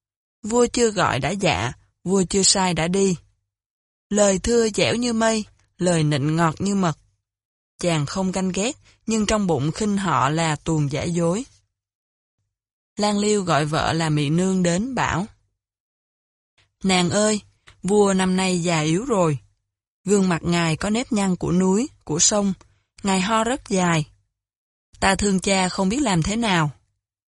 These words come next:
Cha ban lệnh thi làm bánh, mỗi người con trai của ngài đều phải dâng lên một hai thứ bánh. Nàng nghĩ sao đây?" Mị Nương nói: "Con gái Phong Châu,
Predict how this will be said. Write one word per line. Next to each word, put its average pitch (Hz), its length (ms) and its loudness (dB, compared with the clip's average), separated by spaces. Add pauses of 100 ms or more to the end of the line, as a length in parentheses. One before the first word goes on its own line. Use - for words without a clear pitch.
(480)
Cha 226 200 0
ban 220 220 -2
lệnh 160 380 -2
thi 202 160 -2
làm 175 260 0
bánh, 180 260 0 (400)
mỗi 170 160 0
người 240 140 0
con 208 220 -2
trai 196 240 -2
của 175 120 -6
ngài 196 320 -2
đều 156 160 0
phải 160 200 -2
dâng 202 220 0
lên 196 260 0
một 170 300 0
hai 185 260 -2
thứ 202 180 -6
bánh. 196 260 0 (760)
Nàng 190 240 0
nghĩ 165 140 2
sao 226 220 2
đây?" 220 260 0 (1800)
Mị 156 200 0
Nương 180 320 0
nói: 175 300 -2 (1800)
"Con 185 200 0
gái 180 240 0
Phong 196 220 -4
Châu, 190 320 0